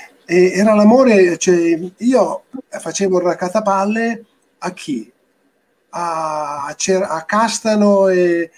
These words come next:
e Salvador-, no, Salvadore ha gio-, ci ho giocato insieme, ma a Corradi e Garzena, a Sivori e Charles, cioè a, a storie, cioè,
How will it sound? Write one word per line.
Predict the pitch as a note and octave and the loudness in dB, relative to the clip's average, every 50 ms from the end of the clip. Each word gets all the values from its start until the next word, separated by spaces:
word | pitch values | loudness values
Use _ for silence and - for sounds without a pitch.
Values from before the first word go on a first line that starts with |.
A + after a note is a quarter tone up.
| _ _ _ | _ _ _
e | - D#3+ | -14 -12
Salvador-, | - - F#3 F#3 F3+ E3+ F3+ F3+ E3 F#3 F3 | -8 -6 -6 -6 -4 -6 -8 -6 -4 -4 -4
no, | F3+ G#3 | -2 -4
Salvadore | - - E3 E3 D#3 E3 E3+ F#3 G3+ G3+ F#3+ | -4 -4 -4 -4 -2 -2 0 0 0 0 0
ha | E3 | -2
gio-, | - E3+ E3+ - | -2 -6 -8 -6
ci | - - | -6 -6
ho | E3+ | -6
giocato | D3 C#3+ D3 E3 D3+ D3 D3+ | -4 -4 -6 -6 -4 -4 -4
insieme, | D3+ - - E3+ E3+ E3 D3 B2 A#2+ A#2+ A2+ _ - - - - _ _ | -4 0 4 4 4 4 4 0 -4 -10 -12 _ -20 -20 -20 -20 _ _
ma | D3+ D#3 F3 F3+ E3+ E3+ | -8 -6 -4 -2 -2 -2
a | E3+ D#3+ | -4 -4
Corradi | - F#3+ F#3+ F#3 G3+ G3+ G#3+ A3 G3+ G#3 | -2 -2 -2 0 0 -2 -2 0 0 0
e | G3+ | 0
Garzena, | F3+ F#3+ F3+ D#3+ D3+ F3 G3+ G#3 F#3+ D3+ B2+ G#2+ G#2 G2+ - _ _ _ _ _ | 2 0 -2 -4 -2 -2 0 0 0 -2 -2 -6 -10 -12 -16 _ _ _ _ _
a | - D#3 D3 | -14 -10 -8
Sivori | - - - - A3+ A#3+ A#3+ A#3 A3+ A3 G#3 G3 F#3+ F3+ | -6 -6 -2 0 2 2 2 2 2 0 0 2 4 2
e | F3 | 2
Charles, | F3 - G#3+ A3 G#3+ G3 D#3 B2+ C3 A#2+ - - B2+ B2 B2 A#2+ - _ _ _ _ | 2 0 -2 -2 -2 -2 -4 -6 -10 -12 -12 -10 -10 -12 -12 -14 -16 _ _ _ _
cioè | - - A#3+ A#3+ A#3 A3 G#3 F#3+ F3 - _ - - _ _ | -8 -6 -4 -2 -2 -2 -2 -4 -4 -8 _ -20 -20 _ _
a, | - - - - - | -12 -12 -10 -10 -8
a | - | -8
storie, | - - - - B3+ C4 C4 A3 F3+ D3+ D3 C#3 C3+ C3 B2+ B2 | -8 -8 -6 -6 -4 -2 -2 -2 -2 -2 -4 -4 -6 -8 -10 -10
cioè, | - G3+ G#3 G3+ G3+ G3 F#3+ F#3+ | -8 -6 -4 -4 -2 -2 -2 -4